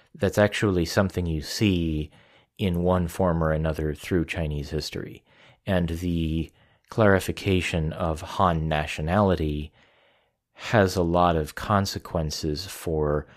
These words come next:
what it means to be a good Chinese citizen. And I'm getting this from Bill Hayton. Um,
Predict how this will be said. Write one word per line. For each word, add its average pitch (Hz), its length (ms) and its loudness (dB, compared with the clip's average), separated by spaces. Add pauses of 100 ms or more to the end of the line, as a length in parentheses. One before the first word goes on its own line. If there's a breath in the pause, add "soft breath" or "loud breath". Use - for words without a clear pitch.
(160 loud breath)
what 90 260 2
it 85 180 -2
means 87 500 0
to 80 420 -2
be 87 160 4
a 82 40 2
good 76 300 0
Chinese 71 460 -6
citizen. 80 640 0 (1900)
And 104 100 -4
I'm 85 140 -2
getting 92 320 2
this 78 320 -4 (320 soft breath)
from 85 340 2
Bill 78 280 0
Hayton. - 580 -4 (1300 loud breath)
Um, - 520 -10